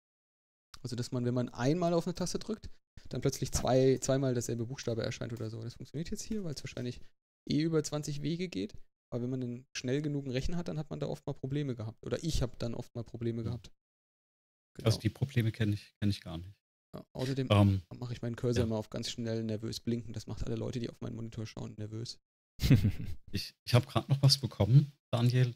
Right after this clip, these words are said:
Speaker 2: Das sollten wir uns anschauen. Also nach der Data Hand, also es kam noch, es kam noch was Besseres rein.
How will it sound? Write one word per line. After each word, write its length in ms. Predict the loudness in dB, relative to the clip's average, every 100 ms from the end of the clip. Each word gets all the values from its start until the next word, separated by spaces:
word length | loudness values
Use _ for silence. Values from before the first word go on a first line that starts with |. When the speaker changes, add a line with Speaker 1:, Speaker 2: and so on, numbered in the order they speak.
| -2
Speaker 2:
Das 240 | 6 8
sollten 220 | 8 6
wir 40 | 2
uns 160 | -2
anschauen. 600 | -4 -4 0 2 2 -2
Also 280 | -2 0 0 4
nach 160 | 4
der 140 | 6 6
Data 400 | 8 8 6 8
Hand, 340 | 10 10 6 -6
also 320 | -4 -6 -8 _ _ _ -8
es 140 | -6
kam 180 | 2 4
noch, 160 | 4 0
es 120 | -2 2
kam 180 | 4
noch 140 | 2 -2
was 100 | -12
Besseres 580 | -6 -4 -4 -6 -8 -8
rein. 140 | -10